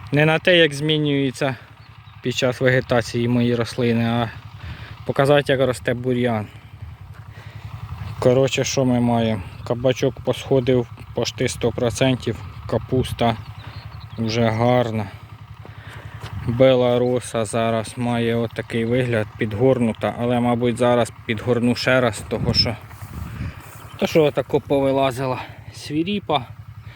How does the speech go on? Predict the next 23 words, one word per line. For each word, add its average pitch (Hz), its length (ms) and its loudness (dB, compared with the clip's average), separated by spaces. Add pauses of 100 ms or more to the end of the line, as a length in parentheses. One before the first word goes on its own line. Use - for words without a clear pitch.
(320)
ще - 220 -2
там 151 200 0
всяка 127 400 -2
фігня. 120 500 -4 (480)
От. 110 220 -2 (1500)
Коротше, 175 560 4 (160)
що, 170 420 2 (200)
з - 120 -16
кукурузою 202 800 6
фіаско. 180 720 2 (960)
Коротше, 147 560 2
ось 135 280 -4
отака 139 420 -2
кукуруза, 143 760 2 (960)
але 139 320 6
її 135 380 0
зійшло 127 480 -2
з - 60 -14
п'яти 117 340 -6
тисяч, 117 540 -2 (520)
не 110 60 -2
знаю, 113 240 4
штук 113 200 -4